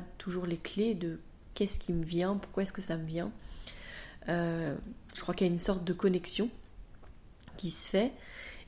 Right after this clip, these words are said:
Et, euh, et il y a des moments où je vais être, euh, sereine, malgré que je sens que c'est un travail qui, euh, potentiellement va prendre du temps. Euh, inversement, parfois, je sens qu'il y a quelque chose qui coince, qui bloque, alors que ça a l'air de bien fonctionner.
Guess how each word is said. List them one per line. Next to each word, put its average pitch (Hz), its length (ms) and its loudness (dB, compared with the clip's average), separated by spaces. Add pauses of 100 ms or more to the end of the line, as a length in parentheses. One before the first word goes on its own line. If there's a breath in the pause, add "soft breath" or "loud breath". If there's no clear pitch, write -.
(100)
Et, 180 240 10
euh, 76 320 4
et - 60 6
il 190 60 12
y 185 60 12
a 170 40 10
des 175 100 8
moments 185 300 8
où 240 60 12
je 190 120 6
vais 180 120 6
être, 175 260 2
euh, 165 320 4
sereine, 208 480 6
malgré 190 320 4
que 196 160 0
je - 80 4
sens 196 240 0
que 190 80 -6
c'est 180 220 0
un 170 140 -4
travail 180 440 -2
qui, 165 500 -2
euh, - 60 -2 (140)
potentiellement 175 480 0
va 170 100 2
prendre 175 240 0
du 160 160 -4
temps. 220 320 0 (880 loud breath)
Euh, 170 380 0
inversement, 175 600 2
parfois, 208 500 2
je 170 120 -2
sens 208 220 0
qu'il 170 100 0
y - 20 -8
a - 40 -12
quelque - 100 -10
chose 196 220 -4
qui - 140 -10
coince, 226 340 0
qui - 140 -8
bloque, 226 360 2
alors 196 240 0
que 214 320 6
ça 170 200 0
a 170 40 0
l'air 190 180 0
de 180 100 -4
bien 190 180 -2
fonctionner. 175 480 -6